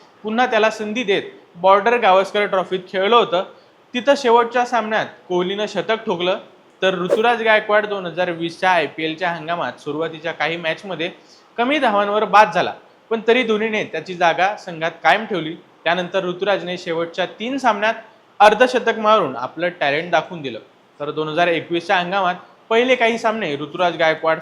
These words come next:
फेल गेला होता, पण कोलकाता विरोधात त्याने अर्धशतक मारलं आणि त्या वर्षीची ऑरेंज कॅप देखील त्याने जिंकली. यात एक गोष्ट विशेष म्हणजे कोलकाता विरोधात खेळलेला सामना हा चेन्नईचा सातवा सामना होता, म्हणजे थाला for a reason,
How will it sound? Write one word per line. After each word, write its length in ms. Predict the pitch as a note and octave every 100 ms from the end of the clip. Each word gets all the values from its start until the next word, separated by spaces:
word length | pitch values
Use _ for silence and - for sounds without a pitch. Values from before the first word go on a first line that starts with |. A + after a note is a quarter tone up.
| -
फेल 180 | F#3+ A#3+
गेला 200 | G#3+ F3+
होता, 240 | D3 D#3 - - - _
पण 140 | B3+ B3+
कोलकाता 520 | A#3+ A#3 A#3 A#3 A#3+
विरोधात 440 | A#3 A3+ G3+ G#3
त्याने 300 | G#3 G3+ G3+ G#3
अर्धशतक 640 | F3 F3 F#3 G#3 G#3 G#3 G#3
मारलं 380 | F#3 F#3 F3 A2+ A#2+
आणि 200 | B2+ D#3 -
त्या 120 | F3+
वर्षीची 560 | G3 F#3 F3 F#3+ - F3+
ऑरेंज 380 | D3 D3+ E3+ -
कॅप 240 | F3 D#3+
देखील 300 | D3+ E3 D#3
त्याने 220 | D3+ D3+
जिंकली. 340 | E3+ E3 C#3+ A#2+ - _ _ _ _
यात 180 | D#3+ F3
एक 100 | G#3
गोष्ट 300 | G3 G3 G3+
विशेष 440 | G#3+ G3 F#3 A3 A3+
म्हणजे 300 | F3+ D#3 E3+
कोलकाता 500 | E3+ D#3+ E3+ E3 E3+
विरोधात 360 | D#3+ D#3 D#3+ D#3 -
खेळलेला 400 | D3 D3 D3 D3
सामना 380 | F3 F3 F#3+ - - - _
हा 80 | F#3+
चेन्नईचा 720 | G3 - F3+ F#3 F#3 F3 F3
सातवा 380 | F3 D#3 D3+ F#3+
सामना 340 | G3 F#3 F3
होता, 240 | C#3 - D3+
म्हणजे 360 | D#3 D3+ F#3 G3 - _ _ -
थाला 300 | E3 F3+ G3+ E3
for 120 | D3+
a 120 | E3
reason, 320 | D#3+ C3 C3